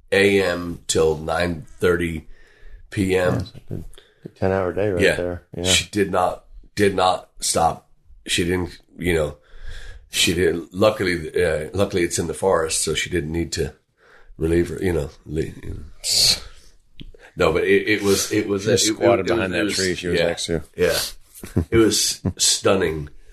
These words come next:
Speaker 2: We
Speaker 1: The
Speaker 2: did, we did feed her.
Speaker 1: the
Speaker 2: She did, she did eat. Don't worry.
Speaker 1: Yeah.
Speaker 2: And we got her beers and water, so
Speaker 1: We,
Speaker 2: she
Speaker 1: we,
Speaker 2: was
Speaker 1: we,
Speaker 2: good.
Speaker 1: yeah, we pulled some branches down. And
Speaker 2: Yeah. <laughs> Eat some pine cones. Mm,
Speaker 1: Yeah.
Speaker 2: I love the taste of that pine cone.
Speaker 1: Mm-hmm.
Speaker 2: So nutty.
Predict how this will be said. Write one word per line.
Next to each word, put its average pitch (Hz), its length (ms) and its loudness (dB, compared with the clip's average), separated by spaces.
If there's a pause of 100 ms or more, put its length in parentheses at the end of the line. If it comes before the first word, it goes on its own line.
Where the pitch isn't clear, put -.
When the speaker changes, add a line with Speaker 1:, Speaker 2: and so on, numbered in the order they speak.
(260)
Speaker 2:
We - 60 -14 (100)
Speaker 1:
The 87 40 6
Speaker 2:
did, 117 160 4
we 107 80 -4
did 120 180 -2
feed 127 200 -4
her. 110 260 -4 (120)
Speaker 1:
the 135 240 -4
Speaker 2:
She 95 120 -6
did, 104 240 2
she 107 100 -6
did 110 180 -2
eat. 107 320 -6
Don't 95 180 -2
worry. 95 240 2 (180)
Speaker 1:
Yeah. 90 200 6 (120)
Speaker 2:
And 87 220 -6
we 90 80 -6
got 92 160 -2
her 98 80 0
beers 98 340 -2
and 98 120 -10
water, 95 320 0
so 98 120 -4
Speaker 1:
We, 90 40 -4
Speaker 2:
she 98 140 2
Speaker 1:
we, 95 60 6
Speaker 2:
was 101 120 0
Speaker 1:
we, 104 60 0
Speaker 2:
good. 92 280 -4
Speaker 1:
yeah, 95 120 4
we 90 140 -4
pulled 104 220 2
some 95 140 -4
branches 98 380 0
down. 90 340 -2
And 73 80 -6
Speaker 2:
Yeah. 90 180 0 (380)
<laughs> - 400 -2
Eat 101 120 -2
some 98 100 -2
pine 98 260 0
cones. 92 360 -4
Mm, 117 240 2
Speaker 1:
Yeah. 90 80 0
Speaker 2:
I - 60 -2
love 107 160 2
the 90 80 -4
taste 90 240 -4
of 85 40 -6
that 85 140 -6
pine 90 220 -2
cone. 95 420 0
Speaker 1:
Mm-hmm. 107 260 -6
Speaker 2:
So 113 220 0
nutty. 87 580 -2